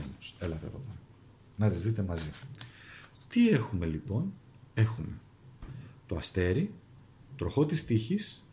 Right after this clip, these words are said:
δέκα πάλι, συντονίζεται με αυτό. Εδώ έχουμε το δεκαεφτά, ωραία, και εδώ έχουμε το δεκατρία.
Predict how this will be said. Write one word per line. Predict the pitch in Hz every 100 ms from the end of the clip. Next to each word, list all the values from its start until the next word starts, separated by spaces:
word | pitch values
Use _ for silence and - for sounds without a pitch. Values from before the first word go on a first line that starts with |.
| - -
δέκα | 87 101 110 80
πάλι, | 76 76 110 - -
συντονίζεται | - 87 85 78 73
με | 104
αυτό. | - 92 190 - - - -
Εδώ | 101 98
έχουμε | 131 139 117
το | 87
δεκαεφτά, | 78 71 78 - 85 135 - - - -
ωραία, | 82 80 151
και | 98
εδώ | 87 110
έχουμε | 113 120
το | 104
δεκατρία. | 87 78 78 71